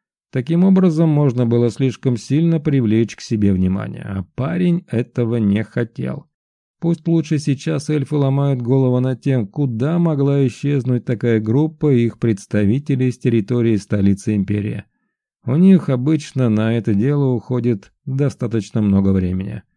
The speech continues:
Как Юрий узнал, они в прошлый раз достаточно долго и растерянно ждали, пока вернется архимаг Айлтион из своей экспедиции.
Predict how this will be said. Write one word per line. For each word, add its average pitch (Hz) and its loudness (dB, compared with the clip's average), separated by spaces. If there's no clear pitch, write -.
Как 147 -4
Юрий 143 2
узнал, 113 0
они 113 0
в 160 -6
прошлый 143 -2
раз 147 -2
достаточно 131 -2
долго 147 0
и 123 2
растерянно 131 0
ждали, 131 -2
пока 127 -2
вернется 117 0
архимаг 104 0
Айлтион 110 0
из 110 -6
своей 101 2
экспедиции. 104 -4